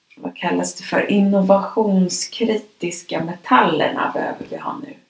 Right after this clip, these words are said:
Och när vi tar fram dem så är, så blir det väldigt, då måste vi gräva bort naturen och,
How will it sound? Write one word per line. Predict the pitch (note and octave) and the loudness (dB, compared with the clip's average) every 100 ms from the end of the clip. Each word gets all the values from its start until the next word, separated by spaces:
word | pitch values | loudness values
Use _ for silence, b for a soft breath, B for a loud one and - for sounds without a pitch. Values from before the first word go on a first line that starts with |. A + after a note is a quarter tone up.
| _ _ _ _ _ _ _ _ _ _ _ _ _ _ _ _ | _ _ _ _ _ _ _ _ _ _ _ _ _ _ _ _
Och | - F3+ - | -2 -2 -2
när | - F#3+ F#3+ | -2 0 0
vi | F#3 | -2
tar | G#3 F#3+ | -2 -4
fram | - - F#3+ | 0 0 2
dem | F3+ D3+ C3 | 2 2 0
så | - - E3+ E3+ D#3+ - | -2 -4 -2 -2 -2 -10
är, | - F3+ - - - - | -6 -2 -2 -4 -12 -20
så | - F3+ | -12 -10
blir | F2 F2 F2 | -2 0 2
det | E3 | 0
väldigt, | E3+ E2 - - | -2 -4 -4 -8
då | G3 | -4
måste | G3+ F#3+ - | -4 -4 -6
vi | F#3 | -6
gräva | F3 E3 E3+ | -4 -4 -2
bort | F3 F3 | -2 -2
naturen | - - E3+ E3 D3+ - | -4 -6 -8 -6 -6 -6
och, | - - | -12 -18